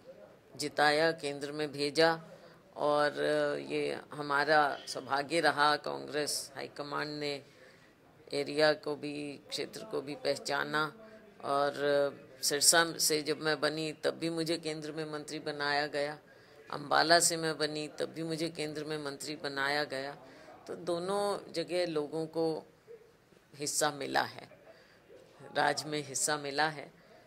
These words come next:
तो लोगों का प्यार है। सिरसा से मेरे पिताजी भी पुराने समय से चुनाव लड़ते रहे, पुराना हिसार ज़िला है, गृह ज़िला है हमारा, लेकिन अंबाला के लोगों ने कोई कम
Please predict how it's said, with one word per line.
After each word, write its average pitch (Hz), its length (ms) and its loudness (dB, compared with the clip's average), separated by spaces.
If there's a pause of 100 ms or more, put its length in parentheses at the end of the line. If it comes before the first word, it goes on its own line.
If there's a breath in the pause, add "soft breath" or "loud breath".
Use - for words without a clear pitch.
(380 loud breath)
तो 190 220 -6
लोगों 175 360 -2
का 202 120 6
प्यार 190 380 6
है। 190 220 2
सिरसा 185 440 2
से 185 200 2
मेरे 180 240 -2
पिताजी 170 500 2
भी 165 160 -4
पुराने 151 480 -4
समय 151 360 0
से 147 280 -2 (480 loud breath)
चुनाव 147 320 -2
लड़ते 143 440 0
रहे, 151 340 0 (600 loud breath)
पुराना 139 360 -4
हिसार 139 400 -2
ज़िला 135 320 -2
है, 143 300 -8
गृह 135 240 -4
ज़िला 131 340 -6
है 143 280 -4
हमारा, 131 500 -8 (460 loud breath)
लेकिन 165 280 -6
अंबाला 156 480 2
के 185 140 -2
लोगों 147 320 0
ने 147 180 -4
कोई 147 360 -4 (100)
कम 143 300 -4